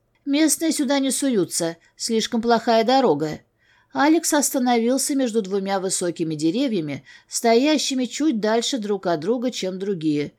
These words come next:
и Жизель не смогла сдержать восторженного вздоха. "Пойдём, постоим на улице, пока погода ещё позволяет". Капитан достал с заднего сиденья термос, который, уходя из бара, забрал у бармена,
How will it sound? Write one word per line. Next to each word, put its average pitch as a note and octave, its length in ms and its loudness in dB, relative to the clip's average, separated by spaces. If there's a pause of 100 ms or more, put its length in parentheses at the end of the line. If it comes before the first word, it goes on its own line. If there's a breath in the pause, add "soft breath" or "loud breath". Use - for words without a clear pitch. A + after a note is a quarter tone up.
и C#4+ 120 2
Жизель C4+ 520 2
не A#3 160 2
смогла A3 560 2
сдержать F#3+ 580 -2
восторженного E3+ 760 -2
вздоха. D3 640 -4 (360)
"Пойдём, A3+ 600 2
постоим G#3+ 540 2
на G#3+ 180 2
улице, A3+ 400 0
пока G3 320 -2
погода G3+ 500 2
ещё F3+ 240 0
позволяет". D#3+ 800 -2 (240)
Капитан D#4+ 540 4
достал C4+ 640 4
с A3 80 4
заднего G#3+ 500 4
сиденья F3+ 500 2
термос, F#3 520 2
который, C4 440 4
уходя A#3 440 4
из G#3+ 160 2
бара, A3 400 4
забрал G#3 520 0
у G3+ 40 0
бармена, G3+ 640 -2